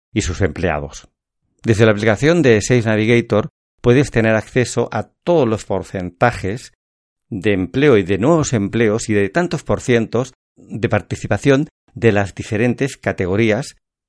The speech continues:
de trabajadores dentro de la empresa. Ver, por ejemplo, si tiene un veinte por ciento de personal de venta, un veinticinco por ciento de personal de administración, de producción, etcétera, ¿no? O sea, vas a poder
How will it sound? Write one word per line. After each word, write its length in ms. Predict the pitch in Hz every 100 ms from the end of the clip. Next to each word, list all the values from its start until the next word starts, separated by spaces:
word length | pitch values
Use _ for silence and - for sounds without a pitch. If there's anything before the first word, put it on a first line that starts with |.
| _ _ _ _ _ -
de 200 | 90 101
trabajadores 640 | - 92 92 95 104 117
dentro 260 | 101 95 90
de 80 | 90
la 80 | 90
empresa. 480 | 95 156 - 90 - _ _ -
Ver, 240 | 85 110
por 120 | 120
ejemplo, 400 | 110 123 113 123
si 180 | 139 -
tiene 280 | 80 101 110
un 100 | 110
veinte 240 | 95 90
por 100 | 95
ciento 380 | - 104 95 113
de 120 | 107
personal 520 | 92 95 - 90 90 92
de 100 | 101
venta, 460 | 90 90 90 90 - _ -
un 240 | 101 101
veinticinco 440 | 98 82 - 101
por 140 | 92 95
ciento 300 | 107 92 101
de 100 | 95
personal 420 | 95 - 95 92
de 120 | 90
administración, 1080 | 92 101 98 - 101 95 107 101 92 95 101 _ -
de 100 | 117
producción, 480 | 160 131 - 113 104 -
etcétera, 560 | - - 101 90 82
¿no? 80 | 98
O 20 |
sea, 140 | 104 95
vas 240 | 92 131
a 60 | 139
poder 300 | 117 127